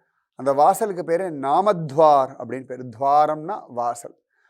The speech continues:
நாமதேவருடைய துவாரம் நாமத்வார். "எனக்கு வைகுண்டம்லாம் வேண்டாம் பாண்டரங்கா,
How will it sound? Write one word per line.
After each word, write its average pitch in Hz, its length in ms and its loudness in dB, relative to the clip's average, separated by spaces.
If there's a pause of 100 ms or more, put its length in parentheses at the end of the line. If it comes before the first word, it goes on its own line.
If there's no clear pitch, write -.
(180)
நாமதேவருடைய 147 920 0
துவாரம் 151 600 0
நாமத்வார். 123 760 -10 (360)
"எனக்கு 117 220 -10
வைகுண்டம்லாம் 139 500 -6
வேண்டாம் 123 360 -14
பாண்டரங்கா, 117 460 -20